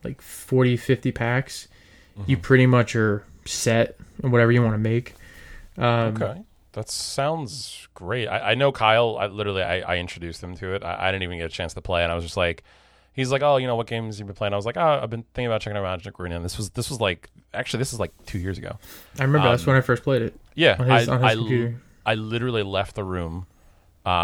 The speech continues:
Speaker 2: I went downstairs. I had a bowl of cereal. He came back. He's like, "Yeah, I spent a hundred dollars." I'm like, "What do you mean? <laughs> Like,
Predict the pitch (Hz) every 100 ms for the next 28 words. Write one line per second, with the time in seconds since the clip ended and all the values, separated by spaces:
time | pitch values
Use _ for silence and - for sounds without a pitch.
0 | 87 92 95 98 98 - 87 85 85 95
1 | 85 92 90 - 87 82 - 87 85 82
2 | 90 85 85 90 85 80 101 82 85 80
3 | 78 78 76 87 85 - 101 139 170 180
4 | 170 156 160 175 151 123 - - 113 _
5 | - - - - - - 135